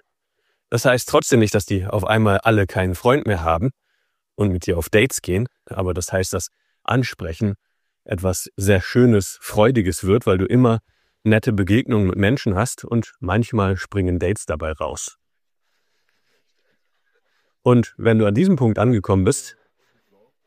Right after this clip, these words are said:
dann findet keine Frau es mehr unangenehm, von dir angesprochen zu werden. Ja, würdest du am Anfang deiner Reise Frauen fragen, wie sie es finden, von dir angesprochen zu werden,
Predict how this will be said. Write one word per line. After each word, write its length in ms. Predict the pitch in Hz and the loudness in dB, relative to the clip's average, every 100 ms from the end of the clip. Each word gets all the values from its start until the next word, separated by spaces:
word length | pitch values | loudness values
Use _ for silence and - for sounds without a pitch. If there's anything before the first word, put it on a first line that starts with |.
| _ - | _ -8
dann 180 | 78 78 | -6 -2
findet 420 | 95 98 90 - | 0 2 0 -8
keine 300 | - 95 113 | -4 0 2
Frau 260 | 104 104 85 | 0 -2 -2
es 120 | - | -2
mehr 160 | 104 92 | -2 0
unangenehm, 640 | 95 98 90 85 90 87 | 2 2 0 0 0 0
von 180 | - 98 | 0 0
dir 160 | 98 110 | 0 0
angesprochen 560 | 147 101 - 85 90 | -2 -2 -6 -4 -4
zu 140 | - 80 | -6 -6
werden. 320 | 78 78 76 _ _ _ _ _ _ _ _ _ _ _ _ _ | -6 -8 -12 _ _ _ _ _ _ _ _ _ _ _ _ _
Ja, 240 | 101 98 92 | -2 0 2
würdest 320 | 101 104 - | 2 2 -2
du 80 | 98 | -2
am 100 | 98 | -2
Anfang 400 | 123 143 131 113 | 0 0 0 2
deiner 320 | 113 110 98 | 2 2 2
Reise 360 | 98 113 110 110 _ _ _ | 0 0 -2 -4 _ _ _
Frauen 360 | - 104 98 101 | -4 2 2 0
fragen, 520 | - 87 98 120 135 _ _ | -2 0 0 -2 -6 _ _
wie 80 | 113 | -2
sie 140 | 107 | 0
es 140 | 104 - | 0 0
finden, 380 | 123 123 120 123 | 2 2 0 -4
von 260 | - 110 107 | -6 -2 0
dir 180 | 101 - | 0 0
angesprochen 520 | 113 113 - 117 117 | 0 -2 -4 -4 -4
zu 100 | 95 | -2
werden, 260 | 107 104 | -2 -2